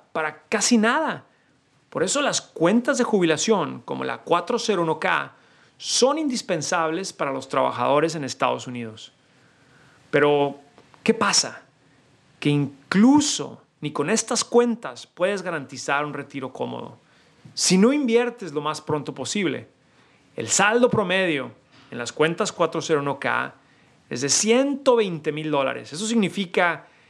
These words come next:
que una persona con este saldo solo podrá retirar mil dólares al mes en un plazo de diez años.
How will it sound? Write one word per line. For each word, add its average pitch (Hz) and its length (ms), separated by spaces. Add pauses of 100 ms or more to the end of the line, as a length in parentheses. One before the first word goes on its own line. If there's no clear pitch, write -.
(260)
que 135 360
una 185 380
persona 170 600
con 135 140
este 135 200
saldo 214 420
solo 214 280
podrá 170 320
retirar 165 460
mil 262 360
dólares 226 460
al 185 120
mes 147 440
en 151 100
un 185 120
plazo 190 460
de 156 260
diez 180 340
años. 233 520